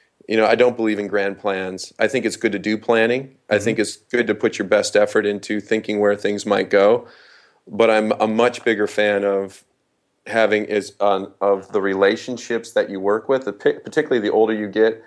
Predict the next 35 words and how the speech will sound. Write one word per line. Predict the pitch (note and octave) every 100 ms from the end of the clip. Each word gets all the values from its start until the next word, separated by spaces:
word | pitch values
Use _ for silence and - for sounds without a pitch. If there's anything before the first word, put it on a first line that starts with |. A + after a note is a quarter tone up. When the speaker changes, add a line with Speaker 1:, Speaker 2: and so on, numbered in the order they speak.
| _ _
Speaker 1:
having | B2 A2+ G#2+
more | G#2 A#2
and | A2+
more | A2 G2+
known | G2+ G#2+
quantities | G#2+ - G#2 G#2 G#2+ A2 -
that | -
you | G#2+
can, | G2+ G2+ G2+ G2+ -
you | G#2+
can, | G2+ G#2 G2+ G2 G2+
uh, | G2 F#2+ F#2+
engage | G2+ F#2+ G2+ G2+ G2+
to | G2
help | G2 -
you | F#2
execute | G2+ - G2+ - G2
ideas. | F#2 F#2+ G2+ A2 - - -
Speaker 2:
Mm-hmm. | G#2+ F#2 A2 - -
Speaker 1:
Because | B2 D3+ B2 -
the | A#2+
strategy | - B2 C#3 C3 A#2
will | G#2+
almost | A2 A2+ G#2+
always | G#2 G#2 G2+
fall | - G2+ F#2+
apart, | F#2 F#2+ F2 F2+ _ _ -
in | G#2+
my | A2
opinion, | G#2 A2 F#2+ F2+ F2
in | G2+
my | G2+ G2+
experience. | F#2+ - F#2 F2 F2+ - -
Speaker 2:
<laughs> | - -
Speaker 1:
Um, | G2 F#3